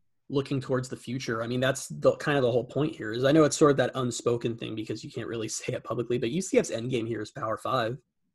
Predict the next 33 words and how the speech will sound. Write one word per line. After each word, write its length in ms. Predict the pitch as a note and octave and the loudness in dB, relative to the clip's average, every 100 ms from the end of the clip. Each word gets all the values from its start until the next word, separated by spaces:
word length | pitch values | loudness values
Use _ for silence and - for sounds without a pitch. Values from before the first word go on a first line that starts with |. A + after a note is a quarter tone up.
| _ _ _ - | _ _ _ 0
And 380 | C#3 C3 B2+ B2 | 4 4 4 2
I, 200 | C#3 C3+ - | 2 2 4
and 120 | C#3+ | 4
I've 160 | C#3+ | 6
always 260 | C#3 C3 B2 | 6 4 2
been 420 | - - C3+ B2+ | -4 0 2 4
one 220 | A#2+ A#2+ | 2 0
to 80 | A2+ | 0
caution 480 | - - A2 - A#2 | -4 -6 -4 -2 -4
fans 480 | C3 B2+ B2+ B2+ C3 | -2 -2 0 -2 -4
that 300 | G#2+ A2 B2+ | -6 -6 -4
don't 220 | B2+ A2+ | -2 -2
make 180 | A#2 - | -4 -4
that 180 | A2+ F#2+ | -4 -4
your 160 | A2 | -6
end 220 | - G#2+ A#2 | -8 -8 -6
game 220 | A#2 A#2 | -4 -2
necessarily, 680 | A#2 - - A#2 A2+ A#2 | -4 -6 -4 -2 0 0
because 580 | A#2 G#2+ A2 G#2+ A2 C#3+ - | -2 -4 -4 -4 -6 -10 -12
it's 320 | A2+ - - _ _ | -10 -12 -14 _ _
so 380 | - - D#3 | -12 2 4
far 280 | C3 B2+ A#2 | 4 2 0
from 180 | A#2 A2+ | -2 -4
a 40 | |
guarantee. 680 | G#2+ A2+ A2+ G#2+ A2+ A2+ A#2+ - _ _ _ _ _ _ - | -6 -8 -8 -8 -8 -6 -8 -10 _ _ _ _ _ _ -8
Um, 300 | A#2 G#2+ A2 | -6 -4 -4
you 100 | C3 | -2
know, 140 | A2+ | 0
re-, 160 | A2+ A#2+ | 0 -2
college, 320 | - A#2 A2+ - | -2 -2 -2 -4
college 220 | - B2 | 0 0
football 200 | - A2+ | 0 -2
realignment, 500 | A2 A2+ G#2+ A2+ A2+ | -2 -2 -2 -2 -4